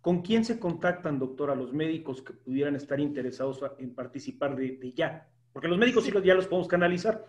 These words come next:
Speaker 1: A todos los demás hay que esperarnos, tenemos paciencia.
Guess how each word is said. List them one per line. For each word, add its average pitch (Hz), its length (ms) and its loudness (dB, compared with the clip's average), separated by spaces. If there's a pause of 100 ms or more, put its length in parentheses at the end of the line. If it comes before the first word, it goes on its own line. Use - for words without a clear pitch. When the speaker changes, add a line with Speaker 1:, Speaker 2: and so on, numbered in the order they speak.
(200)
Speaker 1:
A 127 120 -6
todos 180 160 4
los 185 120 4
demás 170 280 4
hay 131 100 -2
que 123 80 -10
esperarnos, 156 560 4
tenemos 131 340 -6
paciencia. 151 600 -2